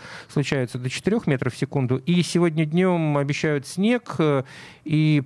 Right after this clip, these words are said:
минус десять, э, все то же самое ощущение на минус пятнадцать будет в течение дня. Вся та же влажность, э, восемьдесят, ну, восемь процентов сейчас, восемьдесят семь, в течение дня обещают там на один процент больше.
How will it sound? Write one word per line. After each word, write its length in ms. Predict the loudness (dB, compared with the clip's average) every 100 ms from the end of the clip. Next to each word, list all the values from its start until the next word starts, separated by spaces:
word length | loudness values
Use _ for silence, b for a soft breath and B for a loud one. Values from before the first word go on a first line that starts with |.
| 0
минус 400 | 2 4 2 2
десять, 680 | 2 2 2 -4 -8 -4
э, 220 | 0 2 0
все 140 | -4
то 120 | -2
же 100 | -2
самое 360 | 0 -2 0 -2
ощущение 560 | -4 -6 -2 0 0 0
на 120 | 0
минус 260 | 0 -2 -2
пятнадцать 680 | -4 0 0 0 -4 -2 -2
будет 360 | 0 0 -2
в 80 | -4
течение 480 | -6 0 2 4 2
дня. 340 | 2 2 2 -2 B B B
Вся 260 | -4 -2 0
та 140 | 0
же 180 | 0 -2
влажность, 580 | -2 -2 -4 -6 -8 -4
э, 280 | -2 0 0
восемьдесят, 560 | -2 -2 -2 -4 -4
ну, 260 | -4 0 0
восемь 320 | 0 -2 -2
процентов 460 | -4 -4 -8 -10 -12
сейчас, 320 | -6 -6 -4
восемьдесят 460 | -4 -4 -8 -8 -4
семь, 280 | 0 0 0
в 40 |
течение 360 | -4 -2 0 0
дня 160 | 0
обещают 400 | 0 0 -2 -2
там 120 | -4 -4
на 80 |
один 160 | -2 -2
процент 320 | -2 -4 -4
больше. 320 | -2 -4 -6